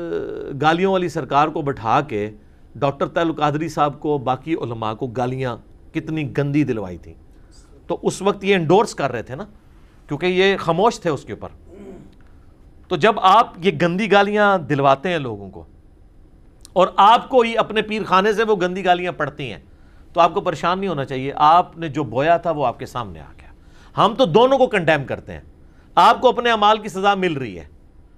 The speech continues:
क्योंकि आपने ये फ़ज़ा क्रिएट की थी। जो बुखारी मुस्लिम में आता है, कोई शख्स अपने बाप को गाली ना दे। साहबा ने कहा, "कौन अपने बाप को गाली देगा?" फरमाया,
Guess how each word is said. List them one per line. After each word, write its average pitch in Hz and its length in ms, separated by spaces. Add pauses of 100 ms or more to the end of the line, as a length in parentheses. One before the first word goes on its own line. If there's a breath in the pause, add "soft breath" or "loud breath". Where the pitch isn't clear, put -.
(400)
क्योंकि 165 160
आपने 214 420
ये 220 280
फ़ज़ा 160 300
क्रिएट 156 360
की 135 100
थी। 143 120
जो 160 100
बुखारी 160 300
मुस्लिम 175 260
में 180 100
आता 175 180
है, 190 120 (220 loud breath)
कोई 196 180
शख्स - 460 (440 soft breath)
अपने 190 240 (500)
बाप 165 240
को 196 100
गाली 165 280
ना 165 100
दे। 139 120
साहबा 131 320
ने 160 100
कहा, 170 120
"कौन 190 220
अपने 170 220
बाप 139 200
को 143 100
गाली 131 200
देगा?" 123 200
फरमाया, 135 420